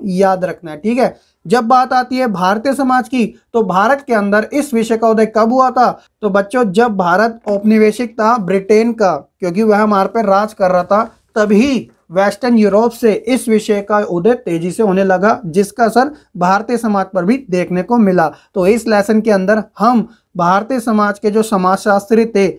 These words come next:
जिन्होंने इस विषय के ऊपर अपना गहरा अध्ययन किया, यानी कि एक डेवलप तरीके से आगे बढ़ा है, तो उन्हीं के बारे में हम बात करेंगे। ठीक है, तो देखिए बच्चों, भारत में समाजशास्त्री और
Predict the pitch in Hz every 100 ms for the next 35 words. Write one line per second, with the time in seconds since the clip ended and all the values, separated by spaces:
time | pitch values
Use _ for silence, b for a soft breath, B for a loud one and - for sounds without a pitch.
0 | _ - 143 175 208 196 240 240 196 214
1 | 247 - 220 233 214 214 202 202 202 208
2 | 202 180 175 208 190 160 202 220 220 214
3 | 190 B 151 170 196 220 226 254 254 208
4 | 196 190 247 - 220 208 214 226 214 -
5 | 190 185 208 240 226 208 156 _ - 214
6 | 214 214 240 262 233 202 208 202 247 440
7 | 196 156 190 202 202 190 165 165 156 214
8 | 247 208 b b _ 214 190 214 247 247
9 | 233 269 208 180 185 247 226 220 240 -
10 | _ - 202 202 214 240 233 214 220 233
11 | 240 240 214 240 254 208